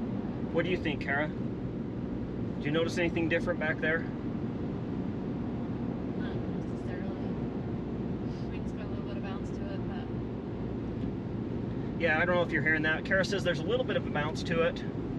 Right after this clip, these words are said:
Speaker 1: but pretty smooth. I mean,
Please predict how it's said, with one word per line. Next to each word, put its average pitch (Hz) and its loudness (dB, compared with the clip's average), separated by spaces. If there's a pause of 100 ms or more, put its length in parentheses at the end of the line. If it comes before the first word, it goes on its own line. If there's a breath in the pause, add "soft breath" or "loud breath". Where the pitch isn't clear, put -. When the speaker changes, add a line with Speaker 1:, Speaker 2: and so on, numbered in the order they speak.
(380)
Speaker 1:
but 143 4 (960)
pretty 233 2
smooth. 127 2 (140)
I 135 0
mean, 139 2